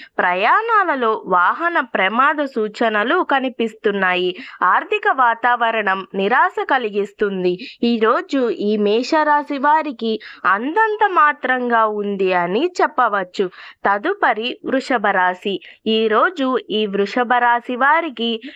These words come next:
భూ సంబంధిత విక్రయాలు లాభసాటిగా కనిపిస్తున్నాయి. ఆర్థిక పరిస్థితి ఆశాజనకంగా ఉంటుంది. చేపట్టిన పనులలో కార్యసిద్ధి కలుగుతుంది. రాజకీయ వర్గాల నుండి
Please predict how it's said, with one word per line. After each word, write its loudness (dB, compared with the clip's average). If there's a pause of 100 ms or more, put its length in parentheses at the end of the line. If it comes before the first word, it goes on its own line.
(120)
భూ 2
సంబంధిత 0
విక్రయాలు 0
లాభసాటిగా 2 (120)
కనిపిస్తున్నాయి. -2 (300)
ఆర్థిక 0
పరిస్థితి -2
ఆశాజనకంగా 0
ఉంటుంది. -2 (380)
చేపట్టిన 0
పనులలో 0 (100)
కార్యసిద్ధి 0
కలుగుతుంది. -2 (280)
రాజకీయ 2
వర్గాల 0
నుండి -2